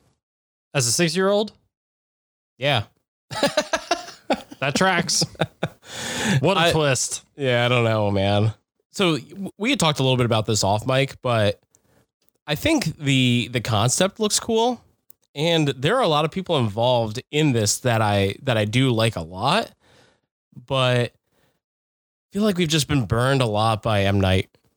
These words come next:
Speaker 2: for a while.
Speaker 1: Oh, yeah.
Speaker 2: So it's kind of hard to get, like, hyped for it.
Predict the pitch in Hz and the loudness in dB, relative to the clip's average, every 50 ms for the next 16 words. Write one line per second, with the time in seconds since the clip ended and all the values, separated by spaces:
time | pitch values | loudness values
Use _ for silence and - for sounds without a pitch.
0 | _ _ _ - 127 110 92 95 98 92 90 92 90 113 151 156 165 131 117 104 | _ _ _ -4 -2 0 0 2 2 2 2 0 0 0 0 2 2 2 2 2
1 | 101 101 101 101 101 107 - _ _ _ - - - 151 147 147 - - - 165 | 0 0 0 0 -2 -4 -6 _ _ _ -8 -2 0 0 0 0 -4 -4 -4 -2
2 | 165 170 143 117 - - 117 120 123 113 117 104 117 104 107 98 87 85 - - | 0 0 0 -2 -4 -4 -2 0 2 2 2 2 2 0 0 0 0 -2 -2 -6
3 | - - - 101 113 - - - - - - - 220 220 214 95 | -6 0 2 2 2 2 -2 -12 -6 -4 -2 0 2 0 0 -2